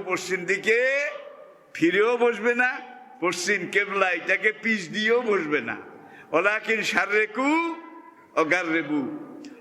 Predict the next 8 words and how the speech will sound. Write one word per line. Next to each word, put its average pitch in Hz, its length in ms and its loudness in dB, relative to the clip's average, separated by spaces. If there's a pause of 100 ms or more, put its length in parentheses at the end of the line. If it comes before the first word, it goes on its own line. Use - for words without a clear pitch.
হয় 185 180 4
উত্তর 214 260 0
দিকে 220 400 2 (460)
নয়, 247 400 2 (1000)
এটা 143 220 0
আমাদের 156 360 0
দেশের 143 340 0
জন্য, 110 240 -4